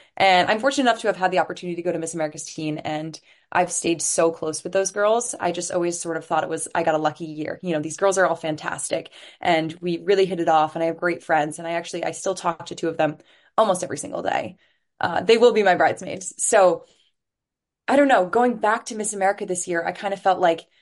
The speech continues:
you know, that was lucky, but, like, I can't expect to just instantly have that sense of sisterhood. And I was definitely wrong. I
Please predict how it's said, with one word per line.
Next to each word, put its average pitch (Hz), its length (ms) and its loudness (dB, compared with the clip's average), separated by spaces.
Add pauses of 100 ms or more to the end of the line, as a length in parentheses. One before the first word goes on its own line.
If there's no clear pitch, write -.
(140)
you 202 140 -2
know, 185 120 4
that 190 180 4
was 196 120 -4
lucky, 190 380 0
but, 170 200 -4
like, 175 160 0
I 175 60 2
can't 180 280 -6
expect - 600 -6
to 190 60 -6
just 175 240 -8
instantly 185 300 -4
have 175 80 2
that 170 140 0
sense 175 180 -6
of 170 80 -18
sisterhood. 175 520 -4 (300)
And 180 240 6
I 180 140 6
was 185 140 4
definitely 185 340 2
wrong. 165 260 2
I 170 220 0